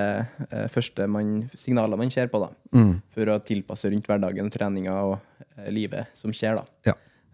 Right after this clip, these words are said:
Speaker 1: Eh, jeg tror det er, derfor det er litt viktig å ha noen å liksom på en måte kommunisere med da. Eh, vil være ærlig, ærlig med å si litt om hvordan dagene er.
Speaker 2: Mm.
Speaker 1: Så kan man jo, jeg som trener kan jo se det på treningsøktene dine.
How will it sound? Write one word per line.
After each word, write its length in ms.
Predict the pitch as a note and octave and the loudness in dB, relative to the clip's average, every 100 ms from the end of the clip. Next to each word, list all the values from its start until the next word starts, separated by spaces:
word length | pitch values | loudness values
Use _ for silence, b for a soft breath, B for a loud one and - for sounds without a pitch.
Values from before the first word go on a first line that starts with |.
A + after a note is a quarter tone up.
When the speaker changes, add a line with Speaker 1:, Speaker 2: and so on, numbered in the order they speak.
| - | -2
Speaker 1:
Eh, 600 | G#2 G#2 G#2 G#2 G#2 A2 | 0 2 0 0 0 2
jeg 140 | G#2 A2+ | 0 0
tror 220 | - A2+ | 0 2
det 80 | A2 | 4
er, 100 | G#2+ | 4
derfor 220 | G#2+ A2+ | 2 2
det 60 | G#2+ | 2
er 100 | A#2 | 2
litt 220 | A2+ A#2 | 0 -4
viktig 240 | - - G2 | -4 -6 0
å 40 | |
ha 160 | G#2 G#2 | 2 2
noen 200 | G#2+ G#2+ | 2 2
å 260 | G#2 G#2+ | 2 2
liksom 260 | A2 - G2+ | 0 -2 0
på 40 | G#2+ | 0
en 120 | G#2 | 0
måte 600 | - G2 G2 G2+ G2+ A2+ | 0 -2 0 -2 -4 -6
kommunisere 400 | - A2+ A2+ A2 | -2 -2 0 0
med 200 | A2 C#3 | 0 0
da. 80 | F#3 - b b b b b | 0 -4 b b b b b
Eh, 440 | - B2+ B2+ B2 A#2+ | -2 0 2 2 2
vil 220 | A#2+ A#2 C3 - - | 2 0 -6 -8 0
være 360 | B2 B2 B2 | 2 4 4
ærlig, 140 | G#2 G2+ | 2 0
ærlig 260 | A#2+ A#2 G2 | 0 0 2
med 120 | A2 | 2
å 120 | A2 A2 | 2 0
si 200 | - G#2+ | -2 -2
litt 260 | A2 - | -2 -4
om 300 | A2 G#2+ G#2+ A2+ _ | -2 -2 -2 -6 _
hvordan 480 | B2 A#2+ - - - | -8 -8 -10 -12 -2
dagene 440 | A2+ A2 G2+ G#2+ A2+ | 0 2 0 -2 -4
er. 60 | - b A#2+ | -8 b 2
Speaker 2:
Mm. 320 | G2 F2+ F2+ | 4 4 0
Speaker 1:
Så 120 | C3 C3 | -2 2
kan 180 | A#2+ A#2 | 4 4
man 180 | G2+ | 2
jo, 280 | A#2+ E3 D#3+ - | 2 4 2 0
jeg 180 | D#3 C3 | 0 0
som 300 | B2+ B2 A#2+ | 2 2 2
trener 360 | - B2+ A2 A#2 | 2 2 2 2
kan 140 | C#3 | 2
jo 60 | A#2+ | 2
se 180 | - A2+ | 2 2
det 160 | A2+ | 2
på 220 | - A2+ A2 | 2 2 2
treningsøktene 560 | B2+ A2 G#2+ - - F#2+ | 2 2 0 -4 -2 -2
dine. 240 | F#2 | 0